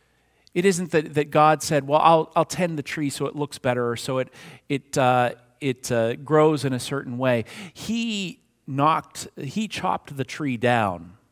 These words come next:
He let the vineyard be trampled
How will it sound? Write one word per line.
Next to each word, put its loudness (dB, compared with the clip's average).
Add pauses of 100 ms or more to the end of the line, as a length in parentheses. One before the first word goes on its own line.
(960)
He 0
let 2
the 0
vineyard -4 (380)
be 0
trampled -4